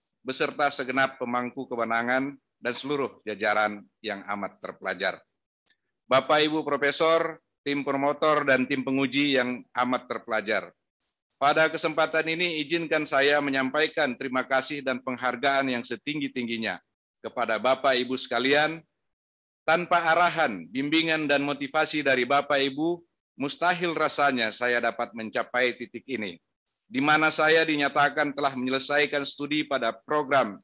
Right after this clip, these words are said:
ilmu hukum Univers-, Universitas Hasanuddin Makassar ini.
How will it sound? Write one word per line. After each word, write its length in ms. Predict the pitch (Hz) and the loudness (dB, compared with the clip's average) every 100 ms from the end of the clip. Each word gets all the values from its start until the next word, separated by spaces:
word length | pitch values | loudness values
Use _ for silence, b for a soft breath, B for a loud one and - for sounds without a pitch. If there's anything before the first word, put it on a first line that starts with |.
| _ | _
ilmu 240 | 113 120 | -8 -6
hukum 400 | 120 131 127 117 107 | -6 -6 -8 -10 -10
Univers-, 480 | 107 98 104 - _ _ | -10 -10 -12 -14 _ _
Universitas 1040 | 120 131 131 117 120 113 117 110 - _ _ _ _ | -4 -4 -2 -6 -6 -4 -4 -4 -12 _ _ _ _
Hasanuddin 560 | 113 117 120 113 113 113 | -6 -2 -2 -2 -2 -2
Makassar 480 | 107 104 110 110 107 | -4 -4 -2 -2 -2
ini. 320 | 107 92 | -4 -8